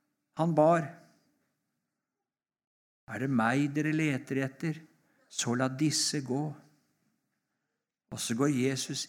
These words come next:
inn under dommen i stedet for, for alle egentlig. Og så lot Gud i himmelen den skyld som lå på oss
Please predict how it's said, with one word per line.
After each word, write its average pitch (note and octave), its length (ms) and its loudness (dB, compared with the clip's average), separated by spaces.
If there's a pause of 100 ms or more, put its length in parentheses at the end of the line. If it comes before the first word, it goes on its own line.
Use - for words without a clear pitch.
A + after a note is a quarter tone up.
inn B2+ 380 -6 (1160)
under B2 180 -4
dommen A2+ 520 -4 (560)
i - 80 -6
stedet A2 560 -4
for, B2+ 260 -10 (1200)
for - 220 -10
alle G#2 340 -4
egentlig. C3 480 -8 (1800)
Og G#2+ 80 -6
så - 120 0
lot E3 260 2
Gud D#3 300 6
i F3 80 4
himmelen D#3+ 640 2 (340)
den C#3+ 400 2
skyld D#3+ 540 0 (420)
som D3 360 0
lå B2+ 300 2 (120)
på C#3+ 100 -2 (160)
oss - 240 -4